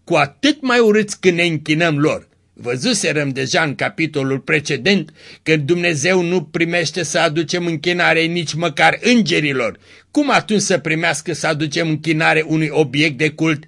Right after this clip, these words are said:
indiferent care este părerea noastră? În text de la Romani, iarăși, la versetele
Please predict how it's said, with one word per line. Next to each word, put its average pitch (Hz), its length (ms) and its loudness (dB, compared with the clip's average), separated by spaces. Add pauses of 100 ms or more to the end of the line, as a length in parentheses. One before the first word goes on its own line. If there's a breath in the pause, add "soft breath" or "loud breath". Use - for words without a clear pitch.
(200 loud breath)
indiferent 220 720 2
care 170 200 2
este 160 280 -2
părerea 156 440 0
noastră? 147 600 -4 (1600 soft breath)
În 165 120 0
text 214 420 0
de 196 180 0
la 185 160 4
Romani, 175 560 2
iarăși, 139 580 0
la 131 160 -2
versetele 151 840 -2